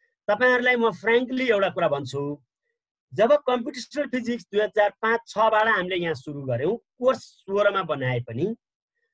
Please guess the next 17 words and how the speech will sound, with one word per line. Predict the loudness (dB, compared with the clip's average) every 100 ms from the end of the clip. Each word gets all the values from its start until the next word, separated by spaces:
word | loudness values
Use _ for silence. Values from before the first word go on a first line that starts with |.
| _ _
टु | -8
थाउजन्ड | 0 2 2 -2 -8 -4
फाइभ | -2 -2
सिक्सबाट | -6 -14 -4 0 2
सुरु | 0 -2 -2
भएको, | 2 0 0 -2
अझै | 0 2 4
अगाडिबाट | 4 4 4 4 0 0
सेभेन | -2 -2 -2 -4
एटमा | -4 -4 -4
त |
हाम्रो | -2 -2 -4
पेपरै | -4 0 2 2
पब्लिस | 2 0 0 -4 -2
भएको | -2
छ। | 0 -2 -2 _ _ _ _ _ _ 0
त्यसपछि | 0 0 0 0 0 -4 -4 -4